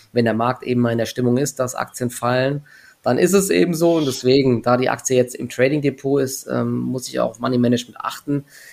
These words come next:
Im Langfrist-Depot lasse ich die, ähm, Aktie trotzdem einfach mal liegen. Wie gesagt, mittelfristig, äh, weiter interessant. Ich glaub, im November kamen jetzt auch noch mal Daten von einer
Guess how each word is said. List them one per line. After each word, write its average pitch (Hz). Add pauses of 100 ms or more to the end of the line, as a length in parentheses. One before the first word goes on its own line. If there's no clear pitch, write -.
(120)
Im 110
Langfrist-Depot 143
lasse 117
ich 117
die, 110
ähm, 110
Aktie -
trotzdem -
einfach 110
mal 107
liegen. 160 (400)
Wie 117
gesagt, 113
mittelfristig, 120
äh, 110
weiter 120
interessant. 127
Ich -
glaub, 127
im 123
November 120
kamen 127
jetzt 120
auch 120
noch 120
mal 117
Daten 117
von 117
einer 110